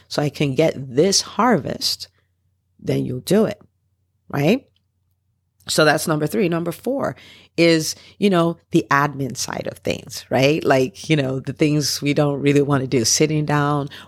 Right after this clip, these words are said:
working on your processes, making sure your compliance is good, making sure your legal is good, like all those things, ugh, right? And when you think about it, again, it is something good that you want to keep doing because you're, I don't believe you're building a company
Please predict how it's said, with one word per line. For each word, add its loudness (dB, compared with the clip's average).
working 2
on 4
your 4
processes, -2
making -4
sure 2
your 4
compliance 0
is -2
good, 2
making 0
sure 0
your 4
legal 2
is 0
good, 0
like 0
all 4
those 0
things, -2
ugh, 2
right? 0
And 0
when 6
you 2
think -2
about -2
it, -4
again, 2
it 2
is 0
something -2
good 2
that 2
you 2
want -2
to -2
keep -6
doing 2
because 2
you're, 0
I 0
don't 0
believe 2
you're 4
building 2
a -4
company -2